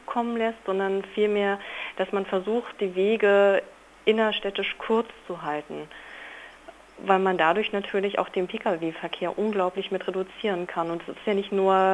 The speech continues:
ähm, dass dadurch die Verkehrssicherheit, also durch weniger P-K-W-Verkehr wird die Verkehrssicherheit erhöht, aber auch insgesamt profitieren ja auch, ähm,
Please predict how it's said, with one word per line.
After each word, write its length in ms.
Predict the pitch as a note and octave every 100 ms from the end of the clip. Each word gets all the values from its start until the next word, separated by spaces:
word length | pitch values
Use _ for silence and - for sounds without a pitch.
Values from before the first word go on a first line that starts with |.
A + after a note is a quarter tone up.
| -
ähm, 320 | F#3 F#3 F#3 - - - -
dass 120 | F#3 F#3
dadurch 480 | F3 F3 F#3 F3+ - -
die 280 | F3 F3 E3+
Verkehrssicherheit, 920 | E3+ D#3+ F3+ F3 F#3+ A#3 A#3 A3+ A3+
also 160 | G3+ F3
durch 160 | F3 F3 - -
weniger 300 | F#3 F#3 E3+
P-K-W-Verkehr 1200 | - F#3 G3+ G3+ G#3 G3+ - G3 - G3 G3+ F#3+
wird 120 | F3+
die 40 | -
Verkehrssicherheit 840 | E3 - G#3+ G#3+ G3+ G3 F#3+ F#3+
erhöht, 460 | - F#3 F#3+ G3+ -
aber 200 | F3+ F#3
auch 100 | F#3+
insgesamt 500 | A#3 G#3 F#3 F3 -
profitieren 600 | F#3 F#3+ F#3+ G#3 G#3 G3+
ja 220 | F#3+ F#3
auch, 540 | F3+ F#3 - - F3+
ähm, 260 | F3+ F3